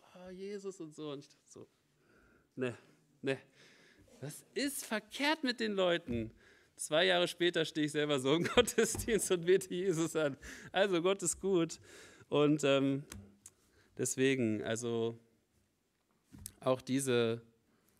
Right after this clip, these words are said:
Feinde Gottes, auch die können wir gewinnen und die kann Gott gewinnen und denen sollen wir uns auch zuwenden.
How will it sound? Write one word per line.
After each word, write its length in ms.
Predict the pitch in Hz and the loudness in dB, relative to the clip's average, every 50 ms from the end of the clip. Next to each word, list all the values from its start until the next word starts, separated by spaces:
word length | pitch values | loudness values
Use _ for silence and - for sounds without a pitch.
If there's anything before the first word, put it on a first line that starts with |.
| _ _ _ _ _ _ _ _ _ _ _ _ _ | _ _ _ _ _ _ _ _ _ _ _ _ _
Feinde 1000 | _ - - - - - 120 117 123 131 131 135 127 123 113 113 110 110 110 110 - _ - | _ -20 -20 -14 -8 -6 -4 -2 0 0 0 0 2 2 2 2 2 0 -2 -6 -10 _ -8
Gottes, 560 | 123 120 117 113 117 113 110 104 - - - | -6 -6 -6 -4 -6 -8 -8 -8 -10 -12 -10
auch 180 | - 113 110 | -10 -10 -10
die 420 | 107 - - 123 123 113 104 101 107 - _ _ _ _ _ _ _ _ _ _ _ _ _ _ _ | -10 -10 -8 -6 -4 -4 -4 -6 -8 -14 _ _ _ _ _ _ _ _ _ _ _ _ _ _ _
können 360 | - 135 127 123 120 120 113 | 0 0 2 4 4 2 2
wir 100 | 113 113 | 2 0
gewinnen 600 | 113 117 110 107 120 120 117 113 107 104 104 110 | 0 0 -2 2 2 2 4 4 2 0 -2 -4
und 200 | 117 110 107 104 | -8 -10 -10 -8
die 80 | 113 113 | -8 -8
kann 220 | 110 - 110 110 | -6 -6 -6 -4
Gott 200 | 113 113 113 - | -4 -6 -6 -6
gewinnen 500 | - 117 107 113 107 107 107 104 107 110 - | -10 -12 -8 -8 -8 -8 -8 -8 -10 -14 -16
und 180 | - 113 107 104 | -14 -12 -8 -6
denen 160 | 117 113 110 | -6 -6 -4
sollen 200 | 110 117 113 110 | -4 -4 -6 -4
wir 60 | 110 | -6
uns 120 | 110 107 - | -8 -8 -8
auch 160 | 92 110 107 | -10 -10 -10
zuwenden. 640 | - - 120 110 107 107 104 107 - - 107 104 | -12 -12 -10 -8 -8 -8 -8 -8 -10 -12 -16 -18